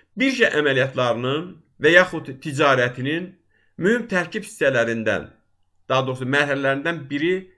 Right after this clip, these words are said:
listingdir. Listing qiymətli kağızların fond birjasının, e, xüsusi qiymətləndirmə siyahısına, yəni listinə daxil edilməsidir.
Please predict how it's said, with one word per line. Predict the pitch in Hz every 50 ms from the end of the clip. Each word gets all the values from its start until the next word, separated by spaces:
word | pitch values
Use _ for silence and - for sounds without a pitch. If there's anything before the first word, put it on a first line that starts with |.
| - -
listingdir. | 143 156 180 196 190 - - - 113 101 - - 85 82 - - _ _ _ _ _ _ _ _ _ _ _ -
Listing | 127 151 175 208 233 226 - - 156 156 165 202 233 233 - _ _ _ _ _ _ - _ _ -
qiymətli | 156 180 180 180 175 180 - - 233 233 -
kağızların | 185 175 165 147 143 139 135 135 135 139 156 180 196 202 208 - - -
fond | 208 208 202 - - _ -
birjasının, | 185 190 175 160 160 143 131 - 139 147 160 180 196 202 - _ _ _ _ _ _ _ _ _ _ - -
e, | - - 117 120 131 131
xüsusi | - - 196 185 - - 247 202 170
qiymətləndirmə | 175 175 160 165 160 - 165 160 156 151 156 165 - -
siyahısına, | - 139 120 113 117 - 101 95 87 80 73 - _ _ _ _ _ -
yəni | 135 170 185 190 180 160 175 170
listinə | 156 156 151 - - 143 143 151 156 175 180 -
daxil | 147 127 120 123 - - 120 110 113 117 131 151 - _ _ _ _ _ _ -
edilməsidir. | 127 113 110 107 104 95 92 - - 104 92 80 78 - -